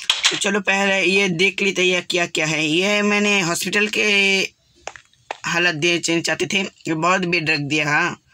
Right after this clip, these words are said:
ये कोई कोविड, कोविड, कोविड पेशेंट के लिए। माइनक्र-, ए, लॉकी क्राफ्ट पे, माइनक्राफ्ट पे तो ये कोविड पेशेंट नहीं होते। मैंने दे दिया, अरे क्या करूँगा। But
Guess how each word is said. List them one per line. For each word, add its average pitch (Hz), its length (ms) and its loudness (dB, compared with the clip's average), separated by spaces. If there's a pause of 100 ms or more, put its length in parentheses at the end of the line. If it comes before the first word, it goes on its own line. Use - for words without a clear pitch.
(800)
ये 208 200 2
कोई 208 560 2 (100)
कोविड, 180 500 0 (260)
कोविड, 180 400 0
कोविड 180 380 -2
पेशेंट 170 280 0
के 165 100 -4
लिए। 147 220 0 (720)
माइनक्र-, 170 400 0
ए, 160 200 2
लॉकी 160 400 0
क्राफ्ट - 280 -6 (120)
पे, 190 140 0
माइनक्राफ्ट 180 480 0 (120)
पे 196 80 0
तो 190 220 -2
ये 190 280 2
कोविड 175 320 -2
पेशेंट 170 240 0
नहीं 175 180 2
होते। 160 340 0 (1160)
मैंने 214 280 0
दे 233 220 2
दिया, 233 260 0
अरे 381 100 -2
क्या 156 220 -4
करूँगा। 143 400 -4 (1080)
But 160 340 -4